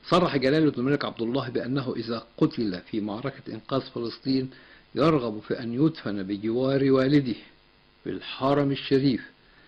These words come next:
على مقربة من الجامع الأقصى. ومعروف أن المغفور له الملك حسين ملك الحجاز اللي هو أبوه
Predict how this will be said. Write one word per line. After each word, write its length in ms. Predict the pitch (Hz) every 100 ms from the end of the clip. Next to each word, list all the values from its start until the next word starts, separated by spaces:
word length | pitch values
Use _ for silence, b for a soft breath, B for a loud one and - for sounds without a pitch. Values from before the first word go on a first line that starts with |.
| b b b -
على 380 | 107 131 123 117
مقربة 640 | 117 - 156 180 165 147
من 240 | 135 123
الجامع 540 | 120 104 135 139 135 120
الأقصى. 480 | 120 110 - - - _ _ _ _ _
ومعروف 580 | 107 107 98 113 156 151 - - -
أن 160 | 113 110
المغفور 680 | 110 107 104 - 156 139
له 180 | 135 120
الملك 340 | 113 120 135 135
حسين 500 | 123 120 127 117 95 b b b b b -
ملك 380 | 117 135 131 123
الحجاز 580 | 104 - 101 131 135 139 - _ _ - _ _ _
اللي 180 | 117 101
هو 340 | 98 117 110 - - _ _ _ _ _ - - - _ _ 135
أبوه 360 | 123 143 156